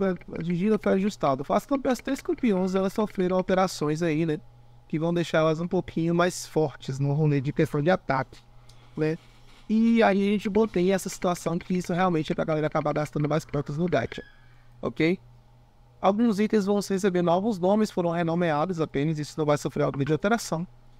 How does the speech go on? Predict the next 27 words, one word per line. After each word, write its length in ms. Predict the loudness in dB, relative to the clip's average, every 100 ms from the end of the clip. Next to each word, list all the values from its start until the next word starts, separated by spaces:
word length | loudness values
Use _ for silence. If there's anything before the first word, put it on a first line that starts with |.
| -20 -20 -6
E 120 | 2 2
aqui, 420 | 2 0 0 2
outros 360 | 2 0 0
updates. 1000 | 0 0 0 0 -2 -4 -16 -20 -20 -20 -20 -20 -20 -4
Ah, 640 | -2 0 0 0 0 0
vamos 280 | 0 0 0
ver 140 | 0 0
aqui, 280 | -2 -6 -6 -6 0
random 320 | 2 4 0
players. 880 | -2 -4 -4 -6 -8 -12 -12 -14 -18 -20 -20 _ -20 -20 -4
Tchau. 480 | 0 2 2 0 -6 -14 -20 -20 -20 -20 -20 -20 -20 -20 -20 -20 -20 -20 -2
O 240 | 2 2
interessante 880 | 2 4 4 4 0 2 2 2 -2
é 60 | -4
que 320 | 0 0 2
o 100 | 0
que 180 | 0 2
a 20 |
galera 280 | 4 4 0
pediu 400 | 0 -2 -2 -2
pra 100 | -2
eles 140 | -2
consertarem, 600 | -4 -2 -2 -2 -2 -2
eles 100 | -2
não 100 | -4
consertaram, 840 | -2 -6 -6 -12 -4 -2 0
né? 40 | -2